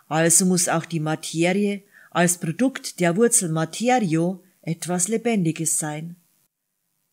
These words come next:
Materie ist ein Phänomen, das in deiner raumzeitlichen Welt zwar erscheint,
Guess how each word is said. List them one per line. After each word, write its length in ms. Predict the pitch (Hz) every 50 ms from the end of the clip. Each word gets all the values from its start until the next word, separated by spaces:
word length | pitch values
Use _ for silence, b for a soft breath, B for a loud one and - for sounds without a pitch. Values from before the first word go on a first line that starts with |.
| _ _ _ _ _ _ _ _ _ _ -
Materie 760 | 165 165 160 160 160 - - 165 165 175 190 208 240 233 214
ist 220 | 185 190 - -
ein 160 | 180 170 175
Phänomen, 680 | 170 - 190 180 165 165 160 156 156 156 175 190 214 208
das 200 | 185 175 175 -
in 100 | 190 170
deiner 300 | 170 165 165 165 165 160
raumzeitlichen 960 | 156 151 160 185 208 226 214 - - 175 170 180 175 165 165 156 151 160 139
Welt 240 | 165 185 214 208 -
zwar 380 | - - - - 156 160 156 156
erscheint, 640 | 156 151 - - 190 185 202 208 202 190 - -